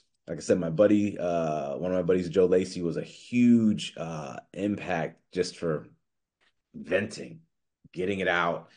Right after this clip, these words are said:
you know, not keeping it bottled up. And then the next year, come back refreshed and, and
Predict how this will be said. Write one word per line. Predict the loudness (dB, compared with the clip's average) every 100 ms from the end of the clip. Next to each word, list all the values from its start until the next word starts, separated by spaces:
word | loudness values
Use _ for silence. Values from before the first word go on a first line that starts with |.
| _ _ _ _
you | -10
know, | -10
not | -6 -6 -6 -8
keeping | -8 -6 -6
it | -4
bottled | -2 0 0
up. | 2 2 -2 -8
And | -10 -8
then | -8 -8
the | -8
next | -6 -6 -6 -4
year, | 0 2 2 -2 _ _ _ _ _ _ -4
come | 0 4
back | 4 4 2
refreshed | -4 -2 2 6 4 2 -4
and, | -2 -2 -6
and | -6 -8 -12